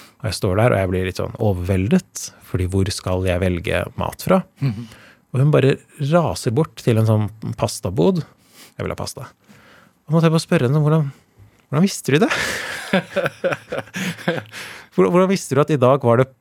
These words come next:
Speaker 1: pasta?»
Speaker 2: Ja.
Speaker 1: Og da var hun sånn, «Ja, du har lyst på det.»
Speaker 2: Hm.
Speaker 1: Og jeg sånn, «Hvordan kan du ha, hvordan kan du vite at det er akkurat det du har lyst på i dag?» Fordi jeg kan tenke sånn, «Ok, det er et sted som har sushi, og jeg har lyst på det, men jeg skal jo et sted i morgen som har sushi.»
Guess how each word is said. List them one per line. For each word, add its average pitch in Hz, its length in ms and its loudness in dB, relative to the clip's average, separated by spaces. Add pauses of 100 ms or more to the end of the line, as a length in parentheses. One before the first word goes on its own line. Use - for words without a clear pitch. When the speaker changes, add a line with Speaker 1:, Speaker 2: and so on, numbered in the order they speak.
Speaker 1:
pasta?» - 420 0 (180)
Speaker 2:
Ja. 98 140 -6 (500)
Speaker 1:
Og 156 80 0
da 185 80 6
var 196 80 2
hun 160 80 0
sånn, 147 140 -4 (260)
«Ja, 180 80 -4
du 175 80 0
har 123 60 0
lyst - 140 -6
på 196 100 0
det.» - 60 -6 (200)
Speaker 2:
Hm. 123 160 -2
Speaker 1:
Og - 840 -20
jeg 147 80 -4
sånn, 160 180 0
«Hvordan 151 200 2
kan 156 100 2
du 156 80 4
ha, - 40 0 (460)
hvordan 151 200 2
kan 165 100 6
du 165 60 2
vite 147 360 0
at - 80 0
det 135 80 2
er - 100 -8 (220)
akkurat - 360 0
det 123 100 4
du 135 60 6
har 123 60 4
lyst - 220 -4
på 131 80 0
i 147 40 2
dag?» 185 200 0
Fordi 147 240 2
jeg 131 120 0
kan 180 120 0
tenke 131 320 0
sånn, 131 220 2 (760)
«Ok, - 120 -4
det 135 80 4
er 143 60 2
et - 60 -14
sted 131 140 0
som 143 100 0
har 139 80 -2
sushi, 104 380 -4
og 143 60 4
jeg 131 80 4
har 123 80 2
lyst - 220 -6
på 170 120 0
det, 127 240 4
men 156 1040 2 (480)
jeg 151 80 -4
skal 139 140 0
jo 165 80 0
et - 40 -10
sted 147 180 0
i 156 40 2
morgen 135 460 2
som 147 160 0
har 139 180 0
sushi.» 131 380 0